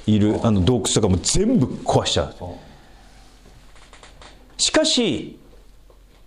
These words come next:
Speaker 1: 全能の神は、物理的な、えー、武器を使いません。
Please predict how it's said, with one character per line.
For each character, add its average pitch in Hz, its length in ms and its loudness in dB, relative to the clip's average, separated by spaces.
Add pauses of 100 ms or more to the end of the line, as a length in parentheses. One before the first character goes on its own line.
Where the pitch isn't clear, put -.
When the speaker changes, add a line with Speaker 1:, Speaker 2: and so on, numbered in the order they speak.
(400)
Speaker 1:
全 277 440 2
能 359 220 4
の 320 120 2
神 220 260 2
は、 85 280 0 (1400)
物 139 220 2
理 208 60 0
的 196 200 2
な、 147 320 -2 (920)
え 104 100 2
ー、 85 120 -2 (380)
武 120 160 2
器 139 100 0
を 110 80 0
使 - 160 -4
い 92 60 2
ま 85 80 0
せ - 120 -6
ん。 - 60 -18